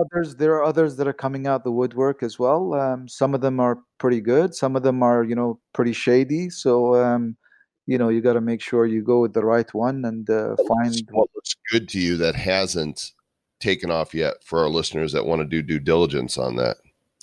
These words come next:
Speaker 1: Um, there's one which is Coin. Uh, there's one which is, uh,
Speaker 2: Just Coin? That's it?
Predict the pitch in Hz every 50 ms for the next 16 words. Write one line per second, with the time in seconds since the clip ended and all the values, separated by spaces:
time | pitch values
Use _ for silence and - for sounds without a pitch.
0 | - _ _ - 165 170 180 185 180 185 175 180 180 170 156 139 160 165 165 151
1 | 131 127 139 156 165 165 160 160 151 151 - - 160 143 127 - - - - 147
2 | 151 156 165 185 202 214 208 202 - _ _ _ _ _ _ _ _ - - 127
3 | 120 120 127 127 123 127 120 110 120 127 127 120 110 - 117 113 120 123 127 127
4 | 127 127 127 127 120 120 123 123 123 - 135 131 120 110 107 - 123 123 117 110
5 | 107 107 104 104 - 50 - - - - - - - - - - 55 50 - -
6 | - _ _ _ _ _ _ _ _ _ - - 90 110 98 - - - 101 101
7 | 104 107 110 120 120 117 117 - 80 82 - - - 90 95 92